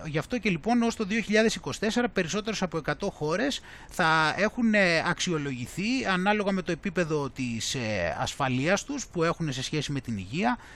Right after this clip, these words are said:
και θα έχουν ακολουθήσει το πρόγραμμα ούτως ώστε να στείλουν τους κατάλληλους πόρους, ε, για να καλύψουν τα κενά, να έχουν, ε, οργανωθεί και να έχουν κάνει δραστηριότητες οι οποίες έχουν, ε, συνέπειες. Οπότε λοιπόν, ε, αυτές οι χώρες θα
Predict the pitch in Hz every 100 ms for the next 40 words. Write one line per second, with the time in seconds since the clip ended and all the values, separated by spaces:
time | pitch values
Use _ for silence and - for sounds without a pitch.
0 | - - - 214 - 202 - 151 139 185
1 | 160 131 190 180 175 165 139 - 123 175
2 | 147 139 170 170 160 143 139 151 135 151
3 | 127 - - 117 208 254 240 - - -
4 | - 165 156 156 151 147 139 160 - 160
5 | 135 117 107 95 160 214 190 185 190 175
6 | 160 117 143 139 127 101 - 190 233 -
7 | - - - - - - - - 208 180
8 | 160 160 160 151 151 175 214 175 190 180
9 | 165 - 120 151 - 185 165 - 175 180
10 | 175 - - - - 170 - 180 170 160
11 | 156 151 147 135 135 151 160 190 - 80
12 | 73 - - 156 220 190 135 196 208 196
13 | 196 180 165 - 202 180 - 208 208 -
14 | 170 147